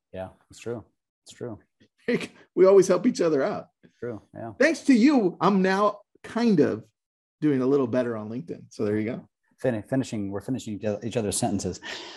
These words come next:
Speaker 1: Um,
Speaker 2: Dude, hold on, hold on. Hold just a second. Inch just typed in wingman, which, hold on.
Speaker 1: Oh, yeah. Tomorrow.
Speaker 2: Dude, did you see the reviews on it? It is insane.
Speaker 1: Is, is it, is it like,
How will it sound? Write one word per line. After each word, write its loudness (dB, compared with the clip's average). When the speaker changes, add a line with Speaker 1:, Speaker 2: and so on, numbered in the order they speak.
Speaker 1:
Um, 2
Speaker 2:
Dude, 6
hold 6
on, 4
hold 4
on. 2
Hold 8
just 4
a -2
second. 0
Inch 6
just 2
typed 2
in 4
wingman, -2
which, 4
hold 4
on. -2
Speaker 1:
Oh, -12
yeah. -8
Tomorrow. 2
Speaker 2:
Dude, 2
did -4
you 2
see 6
the 4
reviews 4
on -2
it? -6
It -2
is -6
insane. -2
Speaker 1:
Is, -6
is -2
it, 0
is 0
it -4
like, -2